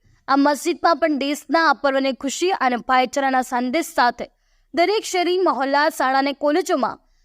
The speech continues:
સ્વતંત્રતા દિવસનું આયોજન કરવામાં આવ્યું. આ દિવસે સમગ્ર દેશ બ્રિટિશ શાસનથી આઝાદ બન્યો હતો,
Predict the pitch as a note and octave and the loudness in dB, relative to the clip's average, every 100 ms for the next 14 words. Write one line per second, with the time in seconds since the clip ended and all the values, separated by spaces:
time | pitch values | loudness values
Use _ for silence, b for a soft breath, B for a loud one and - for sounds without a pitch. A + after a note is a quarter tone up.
0 | _ - F4 G#4 G4 G4+ E4+ E4 C4+ D4 | _ -4 -2 0 0 0 2 2 2 -2
1 | D#4 - D#4 C4 A#3 C4 B3+ B3 A#3 G#3+ | -4 0 2 2 0 -4 -2 0 0 0
2 | G3 G3 - _ _ _ _ _ _ _ | -2 -8 -14 _ _ _ _ _ _ _
3 | C4 C#4 D#4 D#4+ G#4 G4 F4 D#4 D#4+ A#3+ | 0 2 0 0 -2 2 2 2 0 -2
4 | D#4 F4+ - C#4+ C4+ E4+ - C4 B3 C4+ | -2 -2 -4 -6 -2 -2 2 0 0 -4
5 | B3+ D4 A#3+ A3+ B3 A#3 C4+ B3+ B3+ D#4+ | 0 2 2 0 -2 -2 0 0 -2 -4